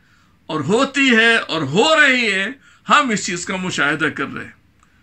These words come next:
और ये सब अल्लाह ताला की जानिब से है, तो इंसान को सब्र का मुजाहिरा करना चाहिए। उसके बाद नूरुद्दीन हुसैनी लिखते हैं, "फ़अलल मुस्लिम अल आक़िल अन यस्तस्ग़िर मा यरिदु अलैहि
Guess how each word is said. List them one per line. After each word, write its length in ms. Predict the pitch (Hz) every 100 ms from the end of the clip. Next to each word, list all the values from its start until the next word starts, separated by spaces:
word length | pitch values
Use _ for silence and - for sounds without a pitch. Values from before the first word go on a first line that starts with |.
| _ 277
और 140 | 262
ये 100 | 226
सब 200 | 202 156
अल्लाह 240 | 156 180
ताला 240 | 165 147 170
की 140 | 151
जानिब 280 | 135 139 190
से 200 | - 156
है, 80 | 151 - _ _ _ -
तो 80 |
इंसान 440 | 262 233 202 196 180
को 140 | 165
सब्र 260 | 151 143 160
का 300 | 185 262 - _ _ _
मुजाहिरा 440 | - 214 190 160 151
करना 320 | 147 123 127
चाहिए। 260 | 110 98 - _ _ - _ -
उसके 280 | 311 - 262
बाद 340 | 240 269 262
नूरुद्दीन 460 | 233 233 208 208 254
हुसैनी 380 | 208 240 254 233
लिखते 300 | 240 - 262
हैं, 320 | 254 277 - - _ _
"फ़अलल 420 | 170 180 240 269 240
मुस्लिम 440 | 302 285 262 254
अल 100 | 226
आक़िल 460 | 190 240 240 247 214
अन 200 | 208 214
यस्तस्ग़िर 760 | 254 - 240 - 196 202 196
मा 260 | 190 226 220
यरिदु 420 | 240 226 196 202
अलैहि 540 | 190 208 254 277 403